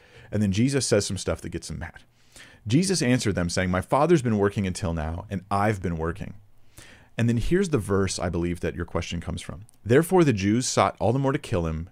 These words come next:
because he not only broke the Sabbath, but he also said that he was God, making his, uh,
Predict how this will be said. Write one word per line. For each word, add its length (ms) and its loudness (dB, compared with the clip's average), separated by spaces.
because 240 -2
he 100 0
not 240 4
only 160 2
broke 240 2
the 80 -8
Sabbath, 520 0
but 100 0
he 60 2
also 280 0
said 280 0
that 100 0
he 80 -2
was 160 -2
God, 380 -2
making 540 -2
his, 240 -4
uh, 260 -4